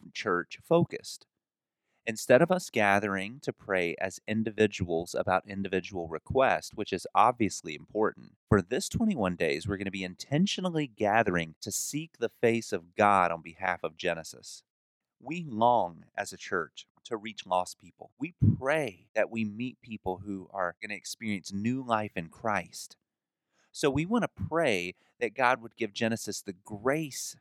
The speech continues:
in order to do that, that we would see men and women reconciled to Christ in our church services, that we would see people who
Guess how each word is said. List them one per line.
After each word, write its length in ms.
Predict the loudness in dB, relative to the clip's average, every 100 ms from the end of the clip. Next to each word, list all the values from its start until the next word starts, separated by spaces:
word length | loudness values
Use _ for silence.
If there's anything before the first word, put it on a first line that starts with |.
| -8
in 120 | 0
order 220 | 0 0
to 140 | -2
do 280 | -2 2 4
that, 220 | 4 0
that 160 | -4 -4
we 100 | -2
would 160 | -4 -6
see 180 | -4
men 240 | -2 -2 -2
and 140 | -2
women 280 | -4 -4 -4
reconciled 680 | -4 -4 -4 -2 4 4 2
to 80 | -4
Christ 480 | 0 0 0 0
in 80 | 0
our 100 | 0
church 380 | 0 -4 -4 -2
services, 480 | 0 0 -2 -6 -4
that 120 | -6
we 100 | -6
would 140 | -12
see 160 | -14 -14
people 360 | -16 -4 -4 -4 _ _ -2
who 200 | -2